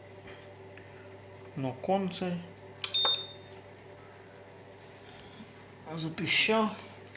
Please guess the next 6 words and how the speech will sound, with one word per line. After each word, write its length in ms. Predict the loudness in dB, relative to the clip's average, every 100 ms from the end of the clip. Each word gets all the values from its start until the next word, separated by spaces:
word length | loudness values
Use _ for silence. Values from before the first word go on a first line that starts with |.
| -16 -16 -16 -18 -16 -16 -16 -18 -18 -14
Тепер 260 | -12 -8 -8 -8
пробуємо 580 | -6 -6 -4 -4 -4 -6
включати. 1200 | -8 -8 -4 -2 -2 -2 -2 0 0 -2 -6 -12 -12 -14 -10 -8 -8 -12 -14 -16 -14 -14 -14 -14 -14 -12 -12 -12 -12 -12 -14 -2 -2 -2 0 0 0 -4
О, 40 | -4 -4 -10 -16 -10 -6
загорілося. 760 | -4 -4 -6 -8 -10 -12 -12 -14 -18 -18 -18 -18 -18 -18 -8
Нормально. 560 | -8 -6 -8 -10 -10